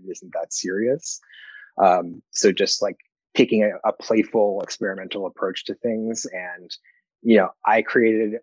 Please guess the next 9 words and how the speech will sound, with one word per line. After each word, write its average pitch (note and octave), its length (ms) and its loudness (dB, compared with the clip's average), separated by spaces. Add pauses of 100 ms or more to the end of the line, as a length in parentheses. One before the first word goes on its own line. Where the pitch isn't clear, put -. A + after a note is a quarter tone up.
a G#2+ 80 0
lot G2+ 280 0
of, G2+ 160 -6 (420)
I G#2+ 160 2 (180)
created G#2 220 4
a G#2 80 0
lot F#2+ 160 0
of F#2+ 80 -6 (100)
probably G2 460 -6